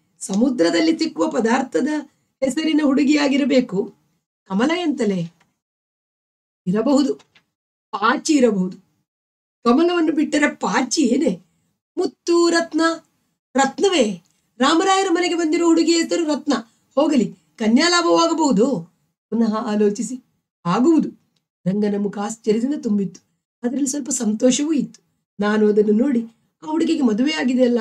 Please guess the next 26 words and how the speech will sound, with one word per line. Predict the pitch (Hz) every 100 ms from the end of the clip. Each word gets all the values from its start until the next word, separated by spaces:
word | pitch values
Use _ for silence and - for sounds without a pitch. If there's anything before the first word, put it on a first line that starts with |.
| 262
ಎಂದೆನು. | 254 202 170 - _ _ _ -
ನನ್ನ | 247 220
ಮಾತು | 202 226 247
ಮುಗಿಯುವ, | 214 214 240 254 254 -
ಮುಗಿಯಲೇ | 226 226 269 285
ಇಲ್ಲ. | 254 208 190 - _ _ _
ಹಾಗೆ | 214 220
ಒಂದು | 214 220 247
ಸಾರಿ | 240 226 226
ತಿರುಗಿ | 226 233 226
ನೋಡಿದನು. | 208 214 294 240 226 - _ -
ರಂಗನ | 208 220 202
ಮುಖ | 202 240 240 - _ _
ಅಷ್ಟರಲ್ಲೇ | 247 - 214 196 196
ಮಂಕಾಗಿ | 254 226 226 185 190 226
ಹೋಗಿತ್ತು. | 226 175 170 - - - _ _
"ಅದನ್ನೆಲ್ಲ | 196 185 190 311 294 254 -
ಕಾಣೆ, | 226 208 190 - _ _ _
ಇನ್ನಾರಾದ್ರೂ | 185 185 190 202 247 302
ಇರಬಹುದು. | 320 320 277 208 262 - _ -
ಶಾಸ್ತ್ರ | - 247 262 339
ಹೇಳಿದುದನ್ನು | 285 277 254 233 269
ನಾನು | 320 254 247
ಹೇಳಿದೆ." | 208 190 175 _ _ _ _ _ _ _
ಅಲ್ಲಿಂದ | 190 180
ಹೊರಟೆವು. | 214 196 175 185 -